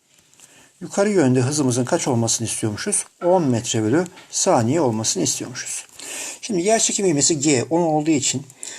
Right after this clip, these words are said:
hız her saniye on değişecek. Şimdi otuzdan, pardon, elliden bizim hızımızın on olması için kaç saniye geçecektir? T eşittir dört saniye geçecektir. Bir saniye sonra kırk, diğer saniye sonra otuz, diğer saniye sonra yirmi, biz de diğer saniye sonra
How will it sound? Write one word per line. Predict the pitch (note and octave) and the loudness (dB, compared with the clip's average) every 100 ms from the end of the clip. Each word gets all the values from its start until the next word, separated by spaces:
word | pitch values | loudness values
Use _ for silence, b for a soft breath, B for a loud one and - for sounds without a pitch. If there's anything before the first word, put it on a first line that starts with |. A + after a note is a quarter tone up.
| B B | B B
hız | A3+ - | -2 0
her | - F3+ G3+ | 2 4 4
saniye | - B2 A#2 F#3+ | 2 0 0 -2
on | G#3 D#3 C3 | 0 2 2
değişecek. | G#2+ G2 - - - B B B | 2 -2 -4 -6 -10 B B B
Şimdi | - G3+ A#2 - | -6 -4 -4 -2
otuzdan, | G3 - A3 D3+ C3 D3+ - _ - - D3+ | -2 0 -2 2 0 0 -10 _ -14 -10 -2
pardon, | D#3+ B2 A2 F3+ | 2 2 0 0
elliden | F3+ F#3+ D3+ C3 | 0 2 2 2
bizim | B2+ D3+ | 2 0
hızımızın | C3 A#2 G2+ A#2+ | 0 -2 -2 -4
on | - E3+ | 0 2
olması | C3 G#2+ G2 | 2 0 -2
için | - D3 | -4 -2
kaç | G#3 G3 | 0 2
saniye | - A#2 G#2+ | 2 0 0
geçecektir? | G2+ G#2 G#2 F2+ F#3 F#3 B B B | -2 -2 -4 -4 -6 -6 B B B
T | A#3+ F3 | -2 -2
eşittir | A#2+ - A#2 - F#3 - | 0 -2 -4 -2 -4 -2
dört | F#3 B2+ | -2 -2
saniye | - A2 C3 C#3+ | -2 -2 -2 -2
geçecektir. | A#2+ - F#2 - _ | -2 -4 -8 -16 _
Bir | - | -2
saniye | E3+ C3+ A#2+ | 2 2 2
sonra | A2+ G#2+ | 0 -6
kırk, | - A2+ B2 - - | -8 -10 -12 -12 -2
diğer | F3+ D#3 | 0 0
saniye | - C3 C3 | 0 0 0
sonra | A#2 A2 | -2 -6
otuz, | A2+ B2+ | -8 -4
diğer | D#3+ D#3+ | 0 2
saniye | - C3+ A#2+ | 2 0 0
sonra | - G#2+ G#2+ | -2 -6 -8
yirmi, | G#2 C#3 F#3 B B B B B | -6 -4 -4 B B B B B
biz | A3+ - | -12 -8
de | D3+ | -2
diğer | D3+ A2+ | 0 2
saniye | - G#2+ G#2+ | 0 -4 -4
sonra | G2+ A#2+ D#3+ | -2 0 -2